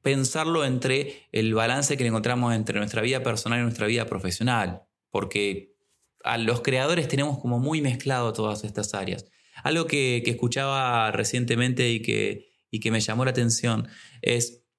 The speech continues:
de esto de difuminar estos bordes, sino el balance no es ten-, dos tensiones que están peleando por quién ocupa nuestro tiempo, sino tratar de entender y tener una libertad a la hora del accionar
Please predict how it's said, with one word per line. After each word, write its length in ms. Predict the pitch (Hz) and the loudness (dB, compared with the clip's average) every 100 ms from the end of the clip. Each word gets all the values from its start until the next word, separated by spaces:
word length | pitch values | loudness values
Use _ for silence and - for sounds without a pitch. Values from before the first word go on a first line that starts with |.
| _ - | _ -4
de 340 | 110 117 - | 2 2 2
esto 240 | 135 143 | 0 2
de 180 | 139 123 | 2 4
difuminar 600 | 113 113 120 113 113 131 | 2 -2 0 2 2 2
estos 340 | 123 117 110 107 | 2 0 -2 0
bordes, 440 | 113 113 104 98 | 2 2 0 -2
sino 360 | 110 127 131 120 | -2 -2 0 -2
el 140 | 110 | 0
balance 400 | 110 123 135 110 | 0 0 0 0
no 140 | 117 | 0
es 240 | 120 117 - | 0 -2 -2
ten-, 320 | 113 107 104 | 0 2 2
dos 220 | 123 123 | 2 0
tensiones 560 | - 117 107 127 123 123 | 0 0 0 0 0 -2
que 100 | 120 | -2
están 320 | 117 117 107 | -2 -2 0
peleando 500 | 110 110 117 117 113 | 0 0 0 2 0
por 320 | 110 95 98 | 0 -2 -4
quién 260 | - 117 117 | -4 0 0
ocupa 300 | 107 110 113 | 0 0 0
nuestro 280 | 104 107 101 | 0 -2 0
tiempo, 480 | 110 117 107 110 - - _ - | 2 2 2 -2 -4 -18 _ -12
sino 360 | - 147 170 - - | -4 0 -2 -4 -10
tratar 320 | - 139 151 | -2 0 2
de 80 | 170 | 2
entender 420 | 156 127 123 131 | 0 2 4 4
y 60 | 147 | 4
tener 320 | 127 123 127 | 2 2 2
una 240 | 120 127 123 | 2 2 2
libertad 600 | 120 113 110 - 147 139 | 2 2 0 0 0 2
a 60 | |
la 160 | 117 104 | 2 2
hora 200 | 113 113 | 2 2
del 180 | 104 98 | 2 0
accionar 680 | 90 - 98 110 98 90 | -4 -4 -2 0 -2 -4